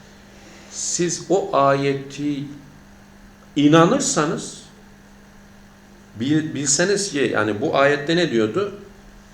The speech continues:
İşte açıktan verebilirsiniz ama gizli vermeniz daha eftaldir. Gelip isteyemeyeni bulun, gidin, verin. Ha, buna inanmış adam,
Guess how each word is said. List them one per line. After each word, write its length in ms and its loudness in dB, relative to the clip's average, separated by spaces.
İşte 560 0
açıktan 600 0
verebilirsiniz 640 0
ama 220 -2
gizli 560 -4
vermeniz 580 0
daha 240 2
eftaldir. 720 0
Gelip 420 2
isteyemeyeni 1080 2
bulun, 360 4
gidin, 420 -2
verin. 440 4
Ha, 400 -4
buna 240 0
inanmış 600 0
adam, 260 -2